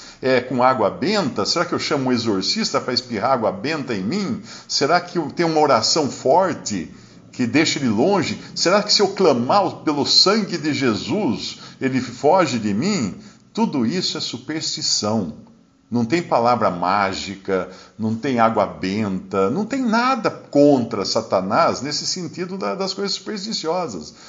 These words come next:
Não tem nenhum Shazam, nenhum eu tenho a força, nada disso. É, mas entendendo quem ele é, nós entendemos também uma coisa importante. Ele, eu tenho um violão, tenho um violão aqui em casa,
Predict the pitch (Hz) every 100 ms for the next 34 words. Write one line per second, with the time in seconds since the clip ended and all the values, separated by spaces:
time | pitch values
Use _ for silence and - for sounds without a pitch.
0 | - _ 151 143 175 190 202 220 202 -
1 | - 143 95 98 131 180 147 101 147 185
2 | 143 147 143 143 113 - 107 147 165 110
3 | - 98 - - - - 185 233 147 180
4 | 120 - - - _ _ _ - - 131
5 | 131 135 113 117 143 147 151 202 196 139
6 | 120 196 240 123 139 120 98 123 196 147
7 | 147 170 165 135 170 160 - 120 156 160
8 | - 160 151 147 165 - 127 107 - -
9 | - _ _ _ _ _ - 180 190 160
10 | 147 214 208 151 110 135 117 - - -
11 | 143 127 107 107 92 80 85 78 117 98